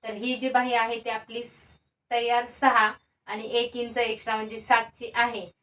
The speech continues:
तर आपल्याला पावणे पाच पाहिजे, पावणे पाच मध्ये आपल्याला एक इंच एक्स्ट्रा घ्यायचा आहे, सव-, पावणे सहावर आपल्याला ही बाही पाहिजे.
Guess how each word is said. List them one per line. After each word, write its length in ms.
तर 40
आपल्याला 440
पावणे 360
पाच 320
पाहिजे, 360
पावणे 340
पाच 340
मध्ये 220
आपल्याला 380
एक 320
इंच 240
एक्स्ट्रा 400
घ्यायचा 320
आहे, 180
सव-, 320
पावणे 360
सहावर 540
आपल्याला 360
ही 120
बाही 240
पाहिजे. 460